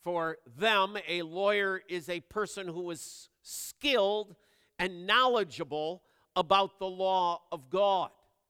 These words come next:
that they took special note and special training.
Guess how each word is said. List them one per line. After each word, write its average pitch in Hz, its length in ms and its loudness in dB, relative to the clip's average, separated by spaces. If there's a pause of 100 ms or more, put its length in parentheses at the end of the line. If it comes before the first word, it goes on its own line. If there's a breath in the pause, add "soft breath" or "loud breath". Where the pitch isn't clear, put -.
(920)
that 175 280 0 (220)
they 190 240 0
took - 400 -8
special 220 560 -4
note 196 460 -4
and 165 180 -12
special 190 520 -8
training. 202 640 -4